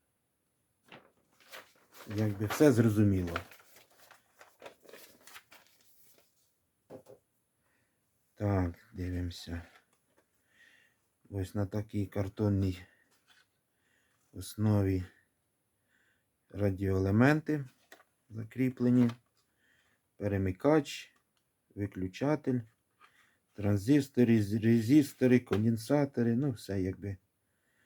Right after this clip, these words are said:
все є. Так,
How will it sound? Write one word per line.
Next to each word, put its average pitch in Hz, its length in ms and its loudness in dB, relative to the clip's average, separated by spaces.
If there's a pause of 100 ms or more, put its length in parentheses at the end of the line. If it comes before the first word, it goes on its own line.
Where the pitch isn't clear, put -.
(640)
все 110 340 -4
є. 92 460 -4 (2500)
Так, 104 260 4